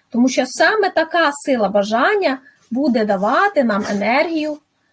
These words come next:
на його реалізацію. І я думаю, що ви дуже часто чули такі поради, м, коли говорять, що треба відчути, е,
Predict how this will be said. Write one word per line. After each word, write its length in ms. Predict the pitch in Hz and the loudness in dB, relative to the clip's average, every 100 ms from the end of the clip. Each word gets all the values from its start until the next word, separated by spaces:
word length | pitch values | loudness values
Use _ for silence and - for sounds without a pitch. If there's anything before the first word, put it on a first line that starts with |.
| _ | _
на 220 | 214 240 | 0 2
його 300 | 285 240 220 | 2 0 0
реалізацію. 720 | 226 208 208 202 202 - - _ _ - - - _ - - - - - - - - - | 0 0 0 -2 -4 -6 -14 _ _ -20 -20 -20 _ -20 -18 -16 -16 -16 -16 -18 -8 -2
І 120 | 302 311 302 - - | 0 4 4 2 -2
я 200 | 370 440 | 0 2
думаю, 240 | 427 359 | 2 2
що 140 | 349 | 0
ви 80 | 320 | 0
дуже 240 | 277 339 285 | 0 -2 0
часто 440 | 370 349 - 285 | 2 2 0 -4
чули 400 | - 302 285 226 | -2 -2 0 -2
такі 260 | 254 262 247 | -2 -2 -2
поради, 680 | 240 262 403 403 302 262 - _ 226 | 0 2 2 2 0 0 -6 _ -6
м, 440 | 220 220 214 226 | -4 -2 -2 -2
коли 160 | 269 285 | 0 0
говорять, 440 | 302 285 415 349 | 0 0 0 0
що 320 | - 285 240 - _ _ _ _ _ | 0 -2 -2 -4 _ _ _ _ _
треба 440 | - 302 294 269 - | 0 2 4 2 0
відчути, 680 | 233 277 - - 392 427 311 | -2 -2 0 0 2 0 -2
е, 180 | 202 | -2